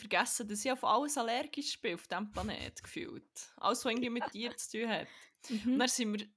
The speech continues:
Speaker 1: zu diesen Backeln rein. <laughs> Zum
Speaker 2: Oh ma-,
Speaker 1: B A-Pferd.
Speaker 2: oh, oh, oh, oh, mhm.
Speaker 1: Oh mein Gott, das ist, es hat so, ah, es hat so Ross mit, mit Babyross gehabt. Und ich weiss, ich wollte jetzt gar nicht hören mit,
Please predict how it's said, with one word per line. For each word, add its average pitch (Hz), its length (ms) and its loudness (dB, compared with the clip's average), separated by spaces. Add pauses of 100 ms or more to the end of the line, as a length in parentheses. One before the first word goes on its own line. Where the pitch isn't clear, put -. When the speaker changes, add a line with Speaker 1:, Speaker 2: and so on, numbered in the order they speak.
Speaker 1:
zu 214 140 -2
diesen 202 200 6 (180)
Backeln 190 720 6
rein. - 120 -12 (180)
<laughs> - 400 0 (180)
Zum 185 180 -6
Speaker 2:
Oh 277 40 10
ma-, 208 220 12
Speaker 1:
B - 100 -4
A-Pferd. 277 320 10 (140)
Speaker 2:
oh, 233 200 8 (400)
oh, 226 340 4
oh, 214 300 2
oh, 202 340 2
mhm. 208 380 0 (220)
Speaker 1:
Oh 233 160 0
mein 214 160 0
Gott, 208 260 0
das 220 160 0
ist, 208 160 -4
es - 140 -2
hat 240 140 0
so, - 260 -2
ah, 320 240 -2 (240)
es 427 100 -4
hat 427 140 -6
so 403 120 -2
Ross 339 680 -4
mit, 294 140 -12 (160)
mit 277 260 -12
Babyross 370 840 -6
gehabt. - 240 0 (160)
Und 240 80 4
ich 233 80 4
weiss, 240 300 10
ich 233 60 0
wollte 233 180 4
jetzt - 200 -2
gar 226 220 10
nicht 262 260 0
hören 226 380 4
mit, 208 200 -2